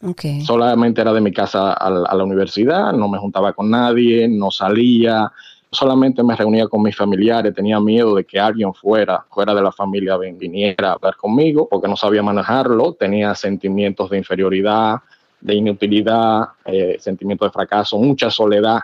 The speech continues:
Speaker 2: eso da mucha soledad, independientemente de la gente que tengas a tu alrededor. Eh, al terminar la universidad, conseguí un trabajo, me mejoré un poco, porque ahí aprendí habilidades y todo eso, pero el dolor seguía ahí, o sea, no, no subí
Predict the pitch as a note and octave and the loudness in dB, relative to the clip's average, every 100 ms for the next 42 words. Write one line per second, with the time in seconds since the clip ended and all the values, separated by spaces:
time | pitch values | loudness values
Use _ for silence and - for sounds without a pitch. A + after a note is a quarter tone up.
0 | - - - G#2 G2 G2+ - F#2 G2 F#2+ | -6 -10 -4 -2 -2 -4 -6 -2 0 0
1 | G#2+ B2 - - G2 - F#2+ G#2 A#2 G#2+ | 0 -2 -4 -6 -4 -2 -2 0 0 0
2 | G#2 G#2 G2 F#2 G2+ F#2+ F#2+ - F#2+ F2+ | 0 0 -2 -2 -6 -6 -6 -6 -8 -6
3 | F2+ E2 - F#2 G2+ D#3 - - G#2+ A2 | -6 -6 -4 0 2 0 -2 -2 0 2
4 | G#2+ A#2 A#2 A#2+ C3+ D3 D3+ - D#3+ G3+ | 0 2 2 2 2 2 0 0 0 0
5 | - F#4 _ A#2+ G#2+ G#2+ A2 A2+ C3+ D3+ | -4 -10 _ -4 -2 0 2 0 0 0
6 | E3+ D#3 A#2+ A#2 A2+ A2 A2 A2+ C3+ F#3 | 0 0 0 2 2 2 2 2 2 0
7 | G3+ - G4+ - - G2 - F#2 F#2 F2 | 0 -2 -4 -4 -2 -2 -2 0 2 2
8 | E2 - - F#2+ G2 G2+ G2 F#2 - F#2 | -2 -4 -2 0 2 2 0 -2 -4 -4
9 | F#2+ G2+ F#2 F#2 A#2+ A#2+ G#2+ F#2+ F2+ G#2+ | 0 0 0 0 0 2 0 -4 -2 0
10 | A2 G#2+ F#2 - - - A#2 A#2+ A#2+ A#2 | 2 0 0 -6 -8 -4 0 2 4 2
11 | A2 G#2+ A2 A#2 A#2 A#2 A#2+ C3 C#3+ - | 2 2 0 0 2 2 4 2 0 -4
12 | - G#2 G2 G2+ B2 C#3+ D#3+ C3+ D3+ - | -6 -2 0 0 0 0 0 0 0 2
13 | E3+ E3 G#3+ | 4 4 2